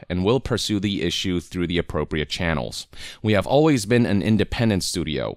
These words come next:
We worked with many licensees on the grounds of mutual interest and benefits, but it's the first time in twenty years we have encountered such a situation. We are losing all revenue attached to these games, some an unknown period of time, and for other games forever.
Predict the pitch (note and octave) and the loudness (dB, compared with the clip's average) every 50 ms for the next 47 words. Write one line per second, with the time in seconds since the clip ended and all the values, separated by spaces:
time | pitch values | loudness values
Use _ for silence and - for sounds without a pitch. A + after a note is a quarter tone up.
0 | - - F#2+ F#2+ F#2 F#2+ A2 A2+ G#2 - G#2 G2 F2+ F#2 F#2+ G#2+ A#2+ C3 A#2 G#2+ | -8 -6 -2 0 2 2 2 2 0 0 -2 -2 0 0 2 2 4 4 4 4
1 | G2+ G2+ F#2+ - G#2 F#2 - - F#2+ F#2 E2+ D#2+ D#2+ F2+ F2 D#2 F2+ F2+ F2+ F2+ | 4 4 2 2 0 -2 -2 -2 -2 -2 -2 0 0 0 0 0 0 0 2 2
2 | F2+ D#2+ D#2+ D2 - F#2 G2 G#2+ G#2 - - G#2+ G2 - - E2 E2 - - F2+ | 2 0 -2 -4 -2 0 0 0 0 0 -2 -2 -2 0 0 -2 -2 -2 -2 -4
3 | D#2+ - - D#2 D2+ F#2+ G#2 A#2+ A#2 - - A#2 A2+ - - - - - - - | -4 -4 -4 -2 0 2 2 2 2 0 0 0 0 0 -2 -6 -8 -12 -16 -16
4 | - - - - - G2 G2 F#2+ - - - A2+ A2 G2+ - - - E2+ - - | -16 -18 -10 -2 2 2 4 2 2 0 0 0 0 0 -2 -4 -4 -6 -6 -4
5 | - - C3+ C#3+ C#3+ - - - C3 B2 B2 A2 F#2 - - - C3 D3 C#3+ B2+ | 0 2 2 2 2 2 -2 -2 0 2 2 2 2 0 -2 -2 0 2 2 2
6 | G#2+ G#2 G#2 G#2 G2+ - - G2 F#2 F2 F#2 F2 E2 - F#2 F2 F2 F2+ F2+ E2+ | 4 4 4 2 2 0 0 0 0 0 0 -2 -2 -2 -2 0 0 0 0 -2
7 | D#2 - - - - - - A2 G2+ G2 - - - F#2+ - - F2+ D#2+ - - | -2 -6 -6 -6 -4 -2 0 2 2 0 0 -2 -6 -4 -4 -4 -6 -4 -4 -2
8 | F2+ E2+ E2 D#2 - - D#2+ C#2+ C#2 B1+ - - - - - - G#2 G#2 G2 F#2 | 0 0 0 0 -2 -2 -4 -4 -6 -6 -10 -12 -16 -16 -8 -2 0 2 2 4
9 | G2+ A#2 A2+ F#2+ G#2+ G#2 G2 - - A2+ B2 C#3 C#3+ C#3 A#2 A#2 A#2 B2 A2+ G2 | 4 4 4 4 2 2 0 0 2 4 4 6 6 6 6 4 4 6 4 4
10 | F2+ E2+ E2 - - - - B2 A#2 A2+ - - - - F#2+ F2 E2 D2 - - | 4 2 2 0 -2 -4 -2 -2 -2 -2 -2 -4 -4 -4 -2 -4 -4 -4 -6 -6
11 | - D#2+ D2+ C#2+ C2 B1+ - - - - - G#2+ A2 A2+ A#2 A2+ - - - - | -4 -2 -2 -2 -4 -6 -8 -8 -6 -2 0 2 4 4 2 2 0 -6 -16 -10
12 | - F2+ F#2 G#2 A#2 A2+ A2 G#2+ G#2 G#2 - - - F#2+ F#2 F#2 F#2 F2+ F2 - | -6 -2 0 2 4 4 4 4 2 2 0 0 0 0 2 2 2 2 0 -2
13 | - - F2 E2+ E2+ E2+ - - F2 D#2 - - - - G#2+ A2 A#2 G#2 E2+ F#2 | -2 -2 -2 0 0 -2 -2 -2 -4 -4 -4 -4 -2 0 0 0 0 0 0 0
14 | E2+ E2+ E2 - - - - F#2+ G2 A#2+ B2 E2 E2+ C#2+ B1 | 0 0 0 -2 -4 -4 0 2 2 4 2 2 0 -2 -4